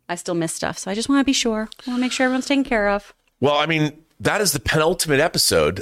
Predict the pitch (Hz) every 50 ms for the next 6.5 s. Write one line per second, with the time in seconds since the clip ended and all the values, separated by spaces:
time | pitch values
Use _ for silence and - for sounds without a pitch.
0 | - _ 104 104 101 - - - - 117 117 135 139 120 107 95 101 98 104 104
1 | 85 87 92 101 120 139 156 156 143 127 127 131 127 113 110 113 - - - -
2 | - 104 107 131 127 - 120 123 123 123 117 107 98 - - 101 - - 143 151
3 | - - - - 123 107 98 98 107 120 139 139 131 110 92 - - - 82 -
4 | - - 110 104 101 - - - - - - 131 143 156 151 160 151 143 - -
5 | - 110 95 117 120 - - 143 147 151 139 110 98 98 82 95 104 - - -
6 | 113 104 92 82 101 98 - - 131 131